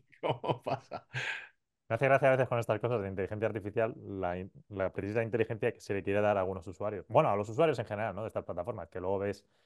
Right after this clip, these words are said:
Speaker 2: los pormenores y es metadata muy clara, ¿no? Entonces, eh, sí, lanzar una playlist de inteligencia artificial y tal.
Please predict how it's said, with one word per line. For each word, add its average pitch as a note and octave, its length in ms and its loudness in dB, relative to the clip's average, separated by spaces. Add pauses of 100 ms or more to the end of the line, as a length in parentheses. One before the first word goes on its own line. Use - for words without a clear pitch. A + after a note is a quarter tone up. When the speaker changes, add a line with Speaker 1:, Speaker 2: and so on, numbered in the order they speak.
(260)
Speaker 2:
los G#2+ 120 -2
pormenores G#2+ 680 0
y F2+ 480 -4
es F2+ 160 -2
metadata F#2+ 560 2
muy F#2+ 140 -4
clara, F#2 260 2
¿no? G2+ 100 -8
Entonces, F2 300 -10
eh, A2+ 220 -10
sí, D#3 200 -2
lanzar A#2+ 460 -2
una C#3+ 180 0
playlist D#3 320 0
de C#3 60 -4
inteligencia C3 400 -4
artificial B2 360 -2
y A2 60 -2
tal. A#2 180 0